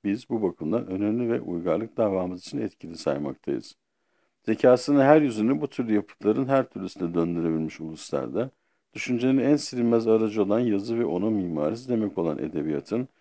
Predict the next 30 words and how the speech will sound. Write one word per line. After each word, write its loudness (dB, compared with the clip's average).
bütün -2
kitlenin 0
ruhuna 2
kadar -2
işleyen -2
ve -2
sinen -2
bir -2
etkisi -6
vardır. -4
Bu 6
etkinin 2
birey 4
ve 0
toplum 2
üzerinde 2
aynı 4
olması, -2
zamanda -2
ve 0
mekanda 0
bütün -8
sınırları -2
delip -2
aşacak -6
bir -12
sağlamlık -2
ve 0
yaygınlığı 0
gösterir. -6